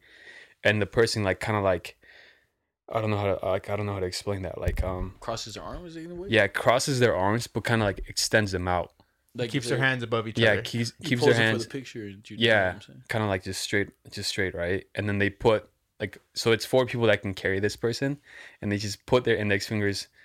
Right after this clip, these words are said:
Speaker 1: like, underneath his armpits, so it's two armpits,
Speaker 2: Yeah.
Speaker 1: and then underneath their kneecaps, and they just all just kinda, like,
Speaker 3: Yeah.
Speaker 1: levit-, like, they lift him
Speaker 3: Then
Speaker 1: up, dude.
Speaker 3: they also have one more person, like, puts their hand above their head and counts or something.
Speaker 1: Yeah, 'cause you, all the, well, all those four people gotta, like, hover,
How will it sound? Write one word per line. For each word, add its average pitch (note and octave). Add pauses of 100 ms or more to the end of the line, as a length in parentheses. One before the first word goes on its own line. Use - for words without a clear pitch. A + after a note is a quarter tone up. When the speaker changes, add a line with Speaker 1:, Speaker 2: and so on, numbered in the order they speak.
(280)
Speaker 1:
like, G2+
underneath G#2+
his G#2
armpits, G#2
so -
it's -
two -
armpits, A2
Speaker 2:
Yeah. B2+
Speaker 1:
and G#2+
then F#2
underneath G2
their F#2
kneecaps, G#2+ (480)
and G#2+
they G#2
just G2
all G2
just G2
kinda, F#2+
like, F2+
Speaker 3:
Yeah. G#2
Speaker 1:
levit-, G2+
like, G2+
they A#2+
lift A2+
him G#2
Speaker 3:
Then G2+
Speaker 1:
up, -
dude. F#2+
Speaker 3:
they D#3
also D#3
have C3
one C#3
more D3
person, C3 (100)
like, A#2+
puts -
their B2
hand B2+
above C3+
their C3
head C3+
and A2+
counts A#2
or C3+
something. C#3 (140)
Speaker 1:
Yeah, D3
'cause A#2 (140)
you, C3 (120)
all C#3
the, D3+
well, B2
all C3
those C#3
four A#2+
people A#2+
gotta, G#2+
like, F#2
hover, A#2